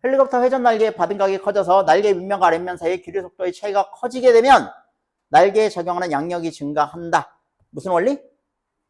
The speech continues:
베르노이 원리였었죠? 베르노이 원리. 됐죠? 어.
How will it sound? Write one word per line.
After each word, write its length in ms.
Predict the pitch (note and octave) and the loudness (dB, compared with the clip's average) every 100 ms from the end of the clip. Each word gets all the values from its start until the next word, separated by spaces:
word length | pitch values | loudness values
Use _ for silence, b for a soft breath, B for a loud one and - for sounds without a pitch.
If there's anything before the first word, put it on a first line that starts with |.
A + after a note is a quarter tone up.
| _ _ | _ _
베르노이 340 | D#3 G3+ G3+ E3 | -6 -6 -8 -4
원리였었죠? 580 | B2 A#2 G#2+ A2+ - | -4 -4 -8 -10 -12
베르노이 340 | - B2+ A#2 G#2+ | -10 -10 -10 -12
원리. 280 | F#2+ - F#2 _ _ _ _ _ _ _ _ - | -12 -16 -20 _ _ _ _ _ _ _ _ -20
됐죠? 280 | C3 A#3 B3+ - _ _ A2+ | -8 -8 -8 -14 _ _ -20
어. 160 | A2 | -20